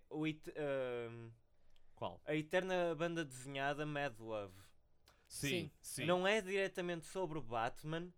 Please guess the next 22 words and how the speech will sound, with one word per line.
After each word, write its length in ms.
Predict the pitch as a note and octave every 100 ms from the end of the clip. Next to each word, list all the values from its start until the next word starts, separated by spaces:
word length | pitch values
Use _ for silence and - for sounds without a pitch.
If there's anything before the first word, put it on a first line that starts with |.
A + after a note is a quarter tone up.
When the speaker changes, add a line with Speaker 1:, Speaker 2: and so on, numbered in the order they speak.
| - -
Speaker 1:
mas 400 | C3 D3 - - -
é, 800 | E3 D#3 D3+ D3 D3 D3 D3 -
é 120 | - D#3
daquelas 460 | D#3 - F3+ F3
bandas 380 | D3 F3 E3+ D#3+
desenhadas 500 | C3 C#3 D3+ D3+ D3+
que 120 | -
qualquer, 480 | - E3+ D#3 - E3+
eh, 440 | D#3+ D#3+ D3+ D3 C#3+ - - -
Speaker 3:
Aficionado. 580 | G3 A#3+ A3 - G3 F#3+
Speaker 1:
a-, 20 | F3
aficionado 840 | D#3 F3+ - E3+ D#3+ D3+ D3 C#3+
e 20 |
qualquer 340 | C#3+ D3+ E3
amante 420 | D#3 D#3 D#3 D3+ C3+
de 80 | B2+
Batman 480 | C3 C3 - C#3
tem 280 | C3+ D3+ C#3+
de, 480 | C3 C3+ B2+ A#2+ A2+
de 80 | G#2+
ler. 320 | A#2+ G#2+ F#2+
Speaker 2:
Uhum. 240 | G#2+ G#2